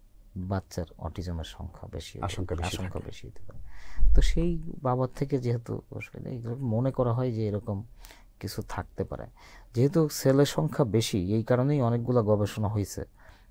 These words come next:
Speaker 1: যে বাবার বয়সের সাথে এটার সম্পর্ক আছে কিনা। তো দেখা গেছে বাবার বয়স বেশি থাকলে অটিজমের সংখ্যা বেশি হয়।
Speaker 2: ধন্যবাদ স্যার। স্যার, এবার একটু চিকিৎসা নিয়ে বলবেন। অটিজম আক্রান্ত শিশুদের চিকিৎসাটা কী কী প্রক্রিয়ায় করেন,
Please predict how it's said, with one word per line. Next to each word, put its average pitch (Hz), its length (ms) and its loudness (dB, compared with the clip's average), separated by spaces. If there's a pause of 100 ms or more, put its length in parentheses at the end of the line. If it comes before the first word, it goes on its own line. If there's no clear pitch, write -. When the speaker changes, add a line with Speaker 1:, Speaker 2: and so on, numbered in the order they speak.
Speaker 1:
যে 87 400 2 (400)
বাবার 92 420 0
বয়সের 95 400 0
সাথে - 300 -2
এটার 104 180 -2
সম্পর্ক - 500 -8
আছে - 280 -8
কিনা। - 200 -14 (920)
তো 95 240 2
দেখা 101 280 0
গেছে 120 280 -2
বাবার 110 420 -2
বয়স 104 480 -4
বেশি 98 400 -2
থাকলে 107 460 -4
অটিজমের 104 440 -4
সংখ্যা - 360 -6
বেশি 76 400 -10
হয়। - 180 -12 (840)
Speaker 2:
ধন্যবাদ 85 260 -4
স্যার। 120 160 -4 (320)
স্যার, - 140 2
এবার 139 120 10
একটু - 120 0
চিকিৎসা - 380 2
নিয়ে 120 120 8
বলবেন। 82 360 -2
অটিজম 107 260 2
আক্রান্ত 117 260 2
শিশুদের 117 360 2
চিকিৎসাটা 113 400 2
কী 127 180 -2
কী 131 160 0
প্রক্রিয়ায় 120 340 4
করেন, 123 260 0